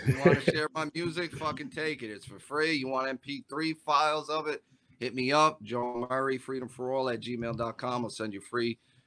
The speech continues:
Speaker 1: M P three files. It's for free. Everything I do is one hundred percent for free. If you like to voluntarily donate to help me out so I could continue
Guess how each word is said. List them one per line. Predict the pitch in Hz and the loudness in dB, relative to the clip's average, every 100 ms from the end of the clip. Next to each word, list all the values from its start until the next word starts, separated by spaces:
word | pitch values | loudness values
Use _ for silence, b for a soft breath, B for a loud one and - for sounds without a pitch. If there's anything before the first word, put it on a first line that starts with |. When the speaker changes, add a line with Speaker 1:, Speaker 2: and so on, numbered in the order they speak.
| - | -4
Speaker 1:
M | 107 | -4
P | 101 | -2
three | 95 120 117 | -2 0 0
files. | 117 113 110 107 101 - _ | 4 6 6 4 2 -10 _
It's | 113 107 | -6 -4
for | 113 | -6
free. | - 113 98 | 0 2 4
Everything | 104 110 113 107 | 4 4 2 2
I | 107 | 0
do | 107 | 0
is | 101 104 | -2 -2
one | 107 | 0
hundred | 110 107 110 | 0 -2 -4
percent | 104 98 90 | -4 -4 -4
for | 85 | -8
free. | - 85 | -12 -10
If | 76 | -6
you | 90 | 2
like | 107 - | 4 4
to | 107 - _ B B B - | -2 -6 _ B B B 2
voluntarily | 98 104 101 113 107 104 | 4 4 6 6 6 4
donate | 113 120 123 131 117 - b b b b b - | 6 8 8 8 6 0 b b b b b 0
to | 92 | 2
help | 98 | 4
me | 98 | 8
out | 120 170 165 | 10 10 8
so | 123 | 4
I | 110 | 2
could | 104 104 | 2 -2
continue | 113 90 131 131 135 135 120 | -2 0 0 0 -2 -4 -6